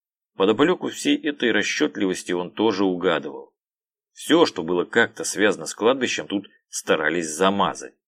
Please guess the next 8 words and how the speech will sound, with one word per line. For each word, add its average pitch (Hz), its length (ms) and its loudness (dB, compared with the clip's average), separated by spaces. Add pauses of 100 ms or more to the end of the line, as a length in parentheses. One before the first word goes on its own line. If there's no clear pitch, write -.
(100)
Гуров 147 340 4
с - 120 -4
отвращением 143 760 0
вспомнил 135 600 -4
самоуверенное 117 840 0
жирное 120 500 0
лицо 113 380 0
Верёвкина. 117 640 0